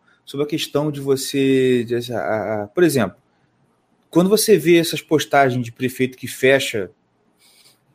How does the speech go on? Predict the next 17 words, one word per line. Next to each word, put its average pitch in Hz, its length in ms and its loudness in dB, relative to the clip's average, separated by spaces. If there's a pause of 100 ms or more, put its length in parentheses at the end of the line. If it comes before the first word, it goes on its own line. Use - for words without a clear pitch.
(180)
que - 120 -18
fecha 127 340 2
igreja, 117 640 2
que - 120 -12
man-, 120 140 -2
manda 123 240 -2
fechar, 123 600 -2
não 113 100 -4
vai 117 120 -2
ter 120 140 -8
culto, 135 400 -2
só 117 120 0
culto 135 320 -6
online, 117 300 -2
essas 110 200 -14
porcaria 117 420 -4
toda, 156 360 0